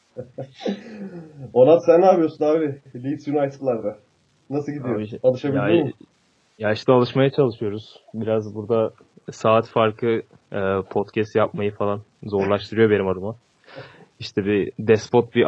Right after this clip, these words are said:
Speaker 2: aileyle kaldığım için yemek saatine <laughs> falan doymam gerekiyor.
Speaker 1: <laughs> Despot.
Speaker 2: Vallahi bildiğin şeydeyiz ya. Getto'dayız yani. Bayağı ba-, baskı-, baskıcı bir yönetim var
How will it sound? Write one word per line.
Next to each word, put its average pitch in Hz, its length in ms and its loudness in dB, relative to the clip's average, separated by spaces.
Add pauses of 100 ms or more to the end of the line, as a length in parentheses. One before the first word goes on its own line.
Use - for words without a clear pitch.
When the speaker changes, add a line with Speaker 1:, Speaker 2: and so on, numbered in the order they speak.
Speaker 2:
aileyle 110 380 4
kaldığım 117 380 -4
için 127 240 -14 (720)
yemek 110 320 0
saatine 110 360 -4
<laughs> - 280 -6
falan 123 140 -2
doymam 110 360 0
gerekiyor. 104 440 -2
Speaker 1:
<laughs> 135 220 0
Despot. 165 640 2 (1200)
Speaker 2:
Vallahi 113 360 2
bildiğin 123 440 -2 (360)
şeydeyiz 117 500 2
ya. 131 280 2 (140)
Getto'dayız 117 640 4
yani. 92 240 -2 (1900)
Bayağı 98 200 -6
ba-, 104 260 -8
baskı-, 110 500 -4
baskıcı 110 400 -2
bir 113 60 2
yönetim 113 400 2
var 120 220 -6